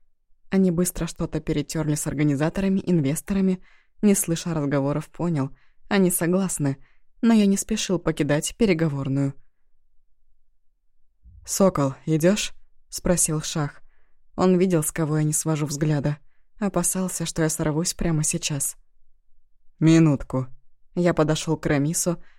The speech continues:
когда он остался один. Испугался, шарахнулся, мразь. "Запомни хорошо этот день, сука.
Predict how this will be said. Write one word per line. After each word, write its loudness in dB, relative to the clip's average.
когда 4
он 2
остался -2
один. -2
Испугался, -2
шарахнулся, 0
мразь. -2
"Запомни 0
хорошо -4
этот -8
день, -2
сука. -4